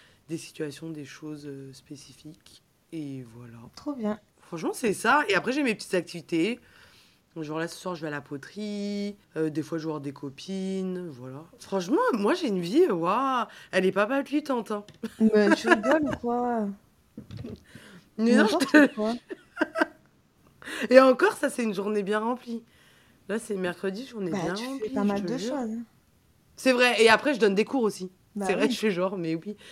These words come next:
Speaker 1: il y a des, il y a des moments, euh, de ma journée où je vais donner des cours.
Speaker 2: Mm, Elisa, elle croit toujours
Speaker 1: Voilà.
Speaker 2: qu'elle, qu'elle fait rien.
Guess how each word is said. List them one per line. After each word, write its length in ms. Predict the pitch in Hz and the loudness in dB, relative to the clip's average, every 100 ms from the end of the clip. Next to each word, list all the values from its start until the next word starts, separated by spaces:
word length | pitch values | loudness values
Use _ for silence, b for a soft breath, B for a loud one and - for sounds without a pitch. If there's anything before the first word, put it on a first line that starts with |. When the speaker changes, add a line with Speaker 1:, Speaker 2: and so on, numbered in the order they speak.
| B B | B B
Speaker 1:
il 40 | 190 | -2
y 20 | |
a 60 | 180 | 0
des, 280 | 165 160 156 | 2 2 2
il 40 | |
y 60 | 147 | 0
a 60 | 147 | -2
des 140 | 151 | -2
moments, 400 | 147 151 190 214 | -4 -2 -2 -4
euh, 120 | 165 | -6
de 140 | 151 160 | -10 -8
ma 100 | 160 | -8
journée 300 | 160 160 175 | -8 -6 -6
où 40 | |
je 80 | 180 | -4
vais 60 | 170 | -4
donner 280 | 156 160 | -2 -2
des 120 | 170 208 | -2 -4
cours. 460 | - 214 226 226 | 0 2 2 4
Speaker 2:
Mm, 100 | 262 - | 2 4
Elisa, 360 | 254 277 320 359 | 0 2 4 2
elle 40 | |
croit 180 | - 262 | 0 -4
toujours 220 | 247 302 | -2 -2
Speaker 1:
Voilà. 500 | 196 220 220 208 202 214 | 4 6 8 8 8 4
Speaker 2:
qu'elle, 120 | 226 | -4
qu'elle 60 | |
fait 180 | 208 247 | -2 -4
rien. 400 | 226 240 240 302 | 0 2 2 -2